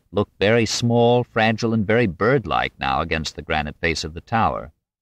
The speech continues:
The rope had to be operated with the greatest care at this stage as Farrington neared the top of the tower, for if he were drawn suddenly against the coping, he might be knocked right out of his seat.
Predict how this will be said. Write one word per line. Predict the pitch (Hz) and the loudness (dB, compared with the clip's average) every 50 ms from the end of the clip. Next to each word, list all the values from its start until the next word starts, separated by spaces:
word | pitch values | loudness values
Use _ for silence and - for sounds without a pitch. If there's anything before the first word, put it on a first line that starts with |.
| _ _ _ _ _ _ _ _ _ _ _ _ _ _ _ _ _ _ _ _ _ _ _ _ _ _ _ _ _ _ _ _ _ _ _ _ _ _ | _ _ _ _ _ _ _ _ _ _ _ _ _ _ _ _ _ _ _ _ _ _ _ _ _ _ _ _ _ _ _ _ _ _ _ _ _ _
The | - 110 | -2 0
rope | 143 190 202 - | 2 2 2 2
had | 170 156 147 127 | 2 2 2 2
to | 117 | 2
be | 113 113 113 | 2 2 2
operated | 123 139 143 - - 104 95 98 98 104 | 2 2 2 0 0 0 0 0 0 0
with | 110 107 - | -2 -2 -2
the | - 101 | -4 -2
greatest | 90 107 120 131 117 104 - - - | 0 0 0 2 0 0 -2 -4 -4
care | - 165 160 127 92 | -2 0 0 2 2
at | 80 76 - | 0 -2 -4
this | - - | -4 -6
stage | - - - 73 64 67 87 87 - | -4 -4 -4 -4 -4 -4 -4 -6 -6
as | 80 76 - - | -8 -8 -8 -4
Farrington | - 113 104 101 98 95 82 - 101 92 | -2 0 0 2 0 0 0 0 0 0
neared | 95 98 95 90 | 2 2 2 0
the | 90 87 | 0 -4
top | - - 110 104 - - | -2 0 0 0 0 -2
of | 85 85 | -6 -10
the | 85 | -10
tower, | - - 135 127 101 76 58 57 - - _ _ _ _ _ _ _ _ _ _ | -6 -2 0 2 2 2 0 -2 -6 -10 _ _ _ _ _ _ _ _ _ _
for | 87 92 117 | 0 0 0
if | 131 - | 0 0
he | 143 135 | 2 2
were | 131 123 | 2 2
drawn | 110 101 123 135 143 139 127 120 | 2 2 2 4 4 4 4 2
suddenly | - - 160 156 151 135 127 117 | 2 2 2 2 2 2 2 2
against | 104 107 98 120 117 107 - - | 0 0 2 0 0 0 0 -2
the | 110 95 | -4 -4
coping, | - - 165 160 - - 85 90 104 | 0 0 0 0 0 -2 -2 0 0
he | 110 98 | 2 2
might | 95 98 95 87 - | 2 2 0 0 -2
be | 95 90 | -2 0
knocked | 92 95 95 90 - - | 0 0 0 -2 -2 -2
right | 95 90 87 | 0 0 2
out | 87 85 82 | 2 0 0
of | 80 78 | 0 -2
his | 85 82 - | -4 -4 -4
seat. | - - 165 131 - - _ | -2 0 0 -2 -2 -4 _